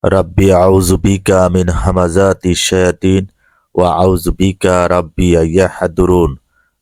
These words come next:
রাব্বি ইশরাহ লি সাদরি ওয়া ইয়াসসির লি আমরি ওয়াহলুল উকদাতাম মিন লিসানি ইয়াফকাহু কাওলি। রাব্বি জিদনি ইলমান, রাব্বি জিদনি ইলমান।" বিসমিল্লাহির রহমানির রহিম।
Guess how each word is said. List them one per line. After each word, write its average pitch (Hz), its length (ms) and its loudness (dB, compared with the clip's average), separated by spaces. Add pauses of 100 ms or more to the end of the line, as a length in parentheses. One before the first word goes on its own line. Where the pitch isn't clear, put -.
রাব্বি 87 260 -2
ইশরাহ 92 380 -2
লি 95 220 0
সাদরি 90 460 -4
ওয়া 92 180 2
ইয়াসসির 95 600 0 (100)
লি 98 340 0
আমরি 92 560 -2 (120)
ওয়াহলুল 90 520 0
উকদাতাম 90 680 -2
মিন 90 200 -2
লিসানি 87 640 -2
ইয়াফকাহু 90 640 -2
কাওলি। 82 460 0 (600)
রাব্বি 87 380 0
জিদনি 87 400 -2
ইলমান, 92 520 0 (220)
রাব্বি 87 500 -2
জিদনি 82 340 -4
ইলমান।" 82 480 -2 (460)
বিসমিল্লাহির 87 840 0
রহমানির 82 580 -2
রহিম। 82 400 -2